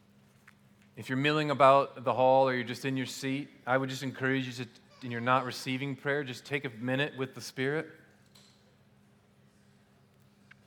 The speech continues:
and allow him to speak deeply to you and minister to you. He doesn't need you at the front. He can minister to you wherever you are. So come, Holy Spirit, continue to minister.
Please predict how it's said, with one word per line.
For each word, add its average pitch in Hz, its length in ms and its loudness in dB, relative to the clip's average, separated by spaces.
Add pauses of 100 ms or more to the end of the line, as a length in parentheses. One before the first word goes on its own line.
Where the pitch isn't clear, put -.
(1400)
and 113 120 -6
allow 123 280 4
him 120 140 -4
to 113 80 -4
speak 110 380 -8
deeply 110 400 -8
to 107 120 -14
you 107 180 -4
and 104 180 -4
minister 113 420 -8
to 101 160 -20
you. 95 220 -14 (960)
He 123 80 -4
doesn't 135 280 -2
need 139 240 -2
you 135 140 2
at 127 100 -2
the 131 60 -8
front. 123 360 -2
He 120 100 -6
can 120 180 -6
minister 123 420 -4
to 117 140 -10
you 117 160 -6
wherever 113 340 -2
you 107 240 -6
are. 92 220 -10 (880)
So - 100 -18
come, 131 260 -2
Holy 139 280 -4
Spirit, 101 440 -8
continue 131 380 -6
to 139 80 -4
minister. 110 640 -6